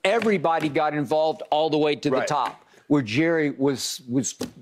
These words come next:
Speaker 1: cooing sweet nothings about Odell
Speaker 2: Right.
Speaker 1: Beckham Junior on all of his radio shows. He seems like he's doing, like, five a week now, right? I think he's on
Speaker 2: <laughs>
Speaker 1: every day. It's like twenty-four hour Jerry Jones. But the point is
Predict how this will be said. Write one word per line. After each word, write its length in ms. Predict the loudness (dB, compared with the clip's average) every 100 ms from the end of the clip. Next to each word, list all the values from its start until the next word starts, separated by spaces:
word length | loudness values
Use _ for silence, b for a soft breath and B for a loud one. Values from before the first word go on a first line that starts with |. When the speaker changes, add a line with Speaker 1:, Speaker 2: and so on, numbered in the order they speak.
| -10
Speaker 1:
cooing 440 | -2 2 4 2 -2
sweet 440 | -4 0 0 0
nothings 500 | -2 -2 0 -2 0
about 300 | 0 0 0
Odell 340 | 0 0 0 0
Speaker 2:
Right. 200 | 0 -2
Speaker 1:
Beckham 100 | -2
Junior 300 | 0 2 2
on 80 | 0
all 180 | 0 0
of 80 |
his 160 | -2 -2
radio 320 | 0 2 0
shows. 240 | 0 -2 -2
He 60 |
seems 200 | -2 -2 0
like 120 | -2
he's 80 | -2
doing, 200 | 0 0
like, 320 | -2 -6 -8
five 380 | -2 0 2 0
a 40 |
week 300 | 0 0 -2 -2
now, 240 | -2 0
right? 260 | 0 0 0
I 80 | 0
think 160 | 0 0
he's 120 | 0
on 200 | 0 0
Speaker 2:
<laughs> 80 | -2
Speaker 1:
every 160 | -2
day. 180 | 0 0
It's 140 | 0
like 260 | -2 -2 -6 b b b b -8
twenty-four 560 | -2 0 0 0 2
hour 160 | 2 0
Jerry 320 | 0 0 0
Jones. 400 | 0 0 -2 -6
But 240 | -4 -4 -4
the 60 |
point 400 | -6 0 2 4
is 340 | 2 2 -2